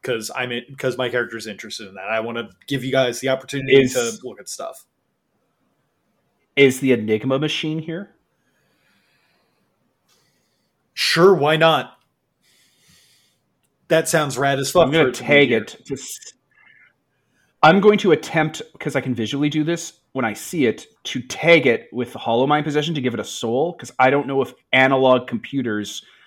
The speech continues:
Speaker 2: can be tagged by the charm, and this is an excellent opportunity to figure that out.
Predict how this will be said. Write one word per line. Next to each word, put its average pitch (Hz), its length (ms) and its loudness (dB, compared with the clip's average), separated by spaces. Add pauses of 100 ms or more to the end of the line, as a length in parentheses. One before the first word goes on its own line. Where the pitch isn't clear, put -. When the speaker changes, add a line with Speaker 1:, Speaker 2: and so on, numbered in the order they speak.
(360)
Speaker 2:
can 127 320 0
be 120 140 0
tagged 120 380 0
by 117 120 2
the 104 100 -4
charm, 107 540 -2 (280)
and 117 120 -6
this 117 120 -6
is 123 80 -8
an 123 220 -6
excellent 143 360 0
opportunity 147 460 4
to - 80 -4
figure 117 220 -2
that 107 220 0
out. - 320 -8